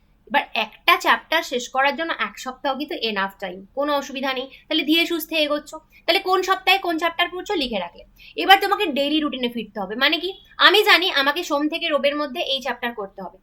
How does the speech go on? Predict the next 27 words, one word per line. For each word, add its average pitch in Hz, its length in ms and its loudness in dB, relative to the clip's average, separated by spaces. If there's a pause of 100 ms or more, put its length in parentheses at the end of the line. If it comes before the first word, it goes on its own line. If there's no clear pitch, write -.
(240)
তাহলে 359 400 12 (160)
আমি 370 300 6 (260)
সাত - 500 4
দিনের 370 380 6
মধ্যে 370 260 0
কোন 302 260 -2
দিন 302 140 0
কোনটা 208 280 0
করবো, 190 200 -2
মানে 262 160 2
সোমবার 247 420 2
কোনটা 294 260 0
করবো, 311 340 -2 (180)
কতটা 277 320 0
পড়-, 277 240 -6
পড়বো, 240 320 -2 (240)
মঙ্গলবার 302 420 2
কতটা 254 260 2
পড়বো, 233 340 -2 (200)
বুধবার 302 340 4
কতটা 254 260 2
পড়বো, 233 240 -6
এরকম 349 260 0
করে 392 160 2
একটা 285 340 2
চ্যাপ্টারকে 262 480 -2
আমি 370 200 0